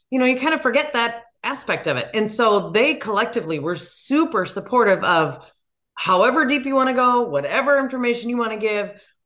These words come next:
We completely one hundred percent support you, because there's good that can come of this. And that's,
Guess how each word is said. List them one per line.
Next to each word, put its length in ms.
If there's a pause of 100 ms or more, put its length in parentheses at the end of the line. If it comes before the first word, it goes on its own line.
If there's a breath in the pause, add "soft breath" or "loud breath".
(100)
We 280
completely 560
one 100
hundred 240
percent 340
support 380
you, 100
because 300
there's 240
good 240
that 160
can 160
come 160
of 140
this. 240
And 200
that's, 300